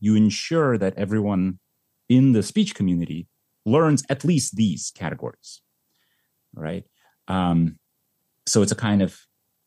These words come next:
kind of circling back to this idea of language as kind of helping to align our, our thoughts. Um, and, and vocabulary is, I think, doing a whole lot of work in this. So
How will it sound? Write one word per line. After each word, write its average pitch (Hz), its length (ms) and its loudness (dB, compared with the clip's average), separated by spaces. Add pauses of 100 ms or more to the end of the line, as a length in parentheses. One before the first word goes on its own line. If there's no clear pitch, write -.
(280)
kind 78 120 -10
of - 60 -18
circling 101 340 0
back 85 200 -2
to 92 80 -6
this 85 160 -4
idea 90 260 0
of 82 80 -6
language 90 720 -2 (100)
as 82 380 -8 (380)
kind 87 100 -8
of 78 80 -6
helping 98 720 0 (480)
to - 200 -6
align 85 800 -2 (120)
our, 71 380 -6 (300)
our 76 80 -8
thoughts. - 560 -8 (960)
Um, 71 440 -10 (120)
and, 87 200 -2
and 90 140 2
vocabulary 92 640 -2
is, - 360 -10
I 98 40 -20
think, 82 220 -2
doing 85 280 0
a - 80 -8
whole 85 220 -6
lot 80 180 -6
of - 140 -12
work - 340 -10 (640)
in - 100 -6
this. - 160 -10
So 98 400 0